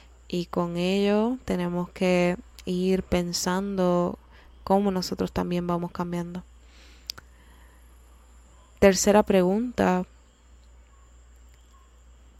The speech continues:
¿Estoy respetando los límites de otras personas? Si tu respuesta fue no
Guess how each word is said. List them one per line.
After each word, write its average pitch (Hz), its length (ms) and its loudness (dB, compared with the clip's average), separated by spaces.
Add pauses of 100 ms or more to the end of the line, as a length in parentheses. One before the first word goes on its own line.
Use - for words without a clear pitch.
(400)
¿Estoy 220 720 6
respetando 185 1200 0 (440)
los 185 360 0
límites 190 920 -2
de 180 80 2
otras 175 340 -6
personas? 175 1040 -6 (1700)
Si - 240 0
tu 202 100 2
respuesta 240 540 2
fue 226 240 0
no 208 400 2